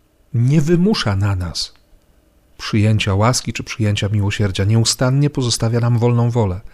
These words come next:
A jednocześnie odczytujemy, nawet nie tyle przeczuwamy, co doświadczamy tego ogromnego pragnienia, które,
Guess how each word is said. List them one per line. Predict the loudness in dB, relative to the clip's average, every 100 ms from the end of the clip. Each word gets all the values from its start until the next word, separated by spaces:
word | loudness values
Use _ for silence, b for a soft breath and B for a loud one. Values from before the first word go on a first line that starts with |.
| b b b b -4
A | 0
jednocześnie | 2 2 0 0 -2 -2 -4 -4 -6 b b b b b
odczytujemy, | -8 -2 -2 0 2 4 4 2 0 -2 -6 _ _ _ _ _ _ _
nawet | -2 0 0 0
nie | 0
tyle | 0 0
przeczuwamy, | -2 -2 -2 -2 -4 0 0 2 0 -4 -8 -20 -20 _ _ _
co | -4 -4
doświadczamy | -4 0 0 0 -4 -4 -6 -2 0 0 0
tego | -2 -6 -6
ogromnego | -2 0 2 2 0 0 -4
pragnienia, | -2 -2 -2 0 0 2 0 -2 b b b b b -20
które, | -4 0 2 2 0